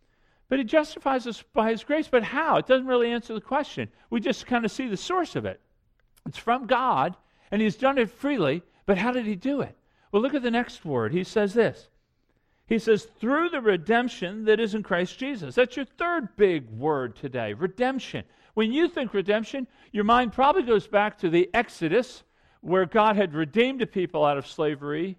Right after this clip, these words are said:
in Egypt. He bought them, he brought them to himself, and made them his own. And that would be a good reference to think about. But redemption itself had a broader meaning. It was a term in the marketplace. It was a commercial term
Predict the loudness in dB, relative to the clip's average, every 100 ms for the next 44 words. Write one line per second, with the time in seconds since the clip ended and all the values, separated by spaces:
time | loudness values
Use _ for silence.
0 | _ -10 -6 -4 -4 -2 -4 -4 _ _
1 | -6 -6 -6 -10 2 4 4 2 0 0
2 | 0 -6 0 0 0 2 2 2 2 -4
3 | -4 -4 -6 -6 -8 -8 -4 -2 -4 _
4 | _ 0 2 4 2 2 0 0 0 0
5 | 0 -2 -2 -2 -2 0 0 0 -4 -6
6 | 2 2 2 0 0 -2 -10 -8 -8 -6
7 | -2 -2 -2 -6 _ _ _ _ _ _
8 | 0 0 0 2 2 2 -2 -8 -8 -4
9 | -2 0 0 -2 -2 -2 -2 -4 -8 -6
10 | -6 -6 -6 -6 -6 _ _ _ -14 -6
11 | -4 -4 -6 -8 -8 -2 -2 -2 -6 -6
12 | -10 -10 -12 -6 0 2 2 -2 -4 -6